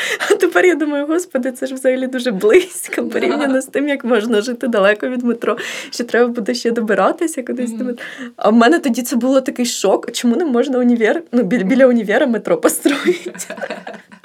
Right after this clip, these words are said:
Speaker 2: А які у тебе взагалі стосунки з містом були? От порівняй, може, коли ти тільки приїхала і романтизувала цей торт і зараз який він?
Speaker 1: Я дуже щаслива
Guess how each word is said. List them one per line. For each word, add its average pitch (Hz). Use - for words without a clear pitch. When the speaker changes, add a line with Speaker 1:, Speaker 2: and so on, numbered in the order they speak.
Speaker 2:
А 170
які 175
у 233
тебе 220
взагалі 190
стосунки 175
з 156
містом 156
були? 156
От 151
порівняй, 160
може, 156
коли 156
ти 156
тільки 160
приїхала 160
і 156
романтизувала 156
цей 160
торт 160
і 160
зараз 156
який 156
він? 151
Speaker 1:
Я 233
дуже 233
щаслива 233